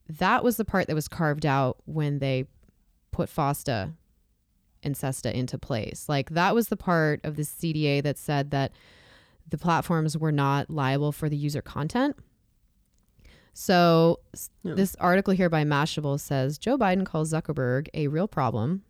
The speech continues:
Speaker 1: quote, "a real problem, and wants to revoke Section two thirty." So in an interview with the New York Times editorial board published Friday, presidential candidate Joe Biden went off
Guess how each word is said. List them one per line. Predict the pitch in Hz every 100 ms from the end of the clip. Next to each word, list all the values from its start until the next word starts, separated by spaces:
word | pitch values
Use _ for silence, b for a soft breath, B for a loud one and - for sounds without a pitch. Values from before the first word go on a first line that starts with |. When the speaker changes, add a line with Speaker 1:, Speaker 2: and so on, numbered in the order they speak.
| -
Speaker 1:
quote, | - 131
"a | 131
real | 127 160
problem, | - 104 135 139
and | 156 139
wants | 143 -
to | 190
revoke | 156 135 -
Section | - 120 - - 143
two | - 151
thirty." | - 240 208 - - b b b b b b b b b b
So | - 190
in |
an | 190
interview | 208 262 262 254
with | -
the |
New | 202
York | 190 180
Times | - 180 165 165
editorial | 165 151 165 156 151
board | 147 143 135
published | - 135 139
Friday, | - 254 240 233
presidential | - 214 196 185 190
candidate | - 170 156 156 151
Joe | 139
Biden | 120 185 196
went | 185 175
off | 170 170 -